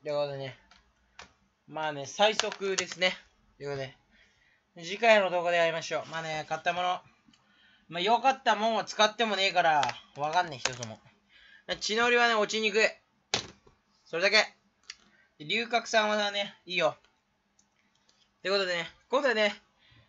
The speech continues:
今度はちょっとお菓子いっぱい買いたい。お菓子いっぱい買って、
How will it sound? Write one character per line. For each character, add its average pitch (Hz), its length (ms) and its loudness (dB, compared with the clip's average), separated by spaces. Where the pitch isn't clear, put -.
今 233 260 2
度 202 520 4
は 180 140 -2
ち - 120 -6
ょ - 20 -6
っ - 20 -6
と 196 120 0
お 175 40 0
菓 240 140 4
子 196 140 -6
い 165 40 -12
っ - 20 -14
ぱ 180 160 0
い 165 60 0
買 165 160 0
い - 20 -6
た 147 140 -2
い。 110 40 -6
お 151 80 -14
菓 190 120 0
子 175 80 -6
い 180 40 -4
っ - 20 -8
ぱ 170 100 -2
い 160 60 0
買 160 100 0
っ - 20 -10
て、 175 380 4